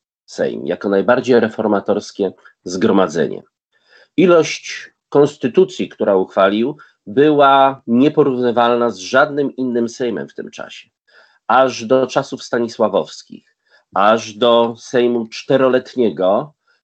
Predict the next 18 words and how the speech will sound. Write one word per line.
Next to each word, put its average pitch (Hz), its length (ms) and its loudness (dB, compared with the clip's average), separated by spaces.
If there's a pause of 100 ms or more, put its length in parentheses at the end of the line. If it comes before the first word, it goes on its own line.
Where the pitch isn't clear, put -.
(120)
żadne 139 560 0
inne 135 360 2
zgromadzenie 117 680 -2
parlamentarne 107 1000 -2
w 98 60 -12
Rzeczpospolitej 104 1000 -6 (200)
nie 117 200 4
podjęło 113 480 2
zakrojonych 107 680 -2
na 90 140 -4
taką 131 340 -2
szeroką 107 520 -2
skalę 98 520 -2 (260)
reform. 90 540 -2 (380)
Reform, 160 460 0
które 156 360 0
dotyczyły 123 760 0 (1300)
ustroju, 123 760 2